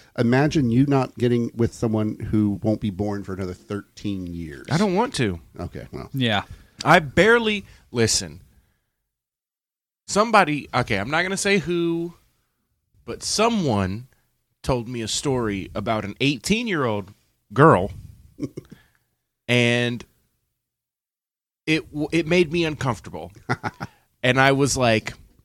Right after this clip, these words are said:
Speaker 2: "This is not the type of story that I want to be hearing right now." <laughs>
Speaker 3: Yeah, no, I had a coworker who would, like,
Speaker 2: It's
Speaker 3: he was,
Speaker 2: always the
Speaker 3: he was,
Speaker 2: coworker,
Speaker 3: he was
Speaker 2: bud.
Speaker 3: in his thirties talking about, like, hooking up with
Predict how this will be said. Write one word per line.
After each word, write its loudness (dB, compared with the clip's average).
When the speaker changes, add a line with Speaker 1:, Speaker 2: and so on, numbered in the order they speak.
Speaker 2:
"This 6
is -4
not -2
the -10
type -2
of -4
story 0
that 0
I 6
want -6
to -2
be 0
hearing -2
right -8
now." -8
<laughs> -12
Speaker 3:
Yeah, -2
no, -4
I 0
had 2
a -2
coworker -4
who -8
would, -8
like, -6
Speaker 2:
It's -2
Speaker 3:
he 4
was, 6
Speaker 2:
always 2
the -4
Speaker 3:
he 6
was, 4
Speaker 2:
coworker, -8
Speaker 3:
he 0
was 0
Speaker 2:
bud. 2
Speaker 3:
in 4
his 2
thirties 2
talking -4
about, -2
like, -6
hooking 0
up 0
with -2